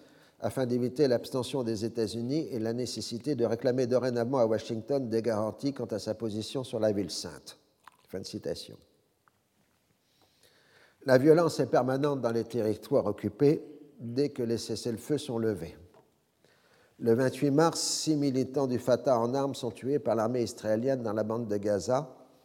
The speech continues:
par une armée isra-, par une unité israélienne en civil qui affirme avoir lé-, agi en légitime défense.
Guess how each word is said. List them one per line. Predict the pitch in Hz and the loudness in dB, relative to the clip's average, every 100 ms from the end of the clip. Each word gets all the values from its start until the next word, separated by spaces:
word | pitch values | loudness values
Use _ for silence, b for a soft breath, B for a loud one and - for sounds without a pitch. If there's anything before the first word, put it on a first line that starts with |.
| b b b b b _ | b b b b b _
par | 135 117 | 2 2
une | 127 | 0
armée | 127 135 131 | 2 2 0
isra-, | 131 - 123 131 | 0 -2 -2 0
par | - 117 | 0 2
une | 123 | 2
unité | 127 120 143 | 0 0 -2
israélienne | 123 - 117 117 123 | -2 -4 -4 0 -2
en | 107 | -2
civil | - 113 120 156 113 | -4 -2 0 0 0
qui | 127 | -2
affirme | 113 147 131 | 0 -2 2
avoir | 120 120 123 | 4 6 4
lé-, | 123 95 - - | 2 -2 -10 -8
agi | 120 - 156 151 | -6 0 0 0
en | 123 | -2
légitime | 123 117 117 117 123 | 0 -2 -2 -6 -4
défense. | 113 107 - 92 - - | -2 -2 -4 -12 -14 -18